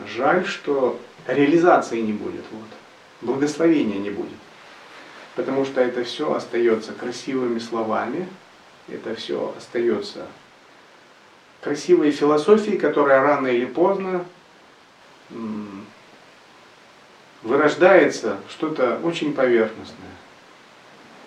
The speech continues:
Что-то типа такие фразы. "Ну,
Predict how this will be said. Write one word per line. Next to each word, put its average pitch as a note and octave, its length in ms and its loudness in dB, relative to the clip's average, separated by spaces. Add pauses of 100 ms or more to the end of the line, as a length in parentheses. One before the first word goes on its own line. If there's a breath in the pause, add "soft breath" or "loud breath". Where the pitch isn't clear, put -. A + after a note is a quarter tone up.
(2250)
Что-то E3 420 2
типа C3+ 420 0
такие - 400 -4
фразы. G#2+ 480 -6 (2000)
"Ну, B2 400 -6